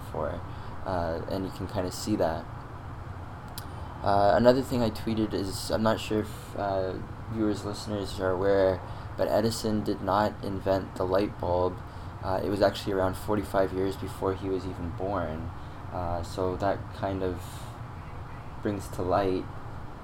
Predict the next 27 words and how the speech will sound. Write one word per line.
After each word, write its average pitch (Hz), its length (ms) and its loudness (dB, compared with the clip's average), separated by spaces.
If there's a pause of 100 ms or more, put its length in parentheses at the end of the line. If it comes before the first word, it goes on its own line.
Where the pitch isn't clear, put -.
(200)
some - 200 -6
information 90 640 -4
there. 82 280 -6 (1000)
Um, 98 580 4
then, 123 400 10
uh, 101 240 4
as 117 160 6
I 120 60 2
was 113 160 2
saying, 117 480 -2 (160)
as - 80 -8
you - 80 -8
can - 120 -10
probably 101 360 2
tell 98 320 0
with 98 80 -6
some - 180 -6
new 101 140 -2
posters 101 500 -2
here, 98 140 4
obviously 101 260 2
this 101 160 -2
one's 95 200 -2
an 95 60 -2
older 98 320 0
one, 92 320 0
but 92 140 0